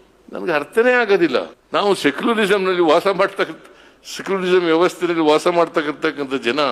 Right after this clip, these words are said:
ಸ್ವಾತಂತ್ರ್ಯ ಬಂದು ಇಷ್ಟು ವರ್ಷಗಳಾದರೂ ಕೂಡ ಇನ್ನೂ ಕೂಡ ಪಟ್ಟಭದ್ರ ಸಿಕ್ಕರು ಮತಾಂಧರ ರೀತಿ ವರ್ತಿಸ್ತಾ ಇದ್ದಾರಲ್ಲ, ಇದನ್ನ ಇಡೀ ಸಮಾಜ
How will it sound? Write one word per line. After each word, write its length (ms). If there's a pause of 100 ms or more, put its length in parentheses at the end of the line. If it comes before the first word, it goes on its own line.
(280)
ಸ್ವಾತಂತ್ರ್ಯ 560
ಬಂದು 300 (880)
ಇಷ್ಟು 220 (100)
ವರ್ಷಗಳಾದರೂ 640 (120)
ಕೂಡ 120 (880)
ಇನ್ನೂ 280 (160)
ಕೂಡ 120 (1160)
ಪಟ್ಟಭದ್ರ 500 (240)
ಸಿಕ್ಕರು 380
ಮತಾಂಧರ 460 (100)
ರೀತಿ 180 (140)
ವರ್ತಿಸ್ತಾ 580
ಇದ್ದಾರಲ್ಲ, 420 (840)
ಇದನ್ನ 260 (760)
ಇಡೀ 180 (320)
ಸಮಾಜ 320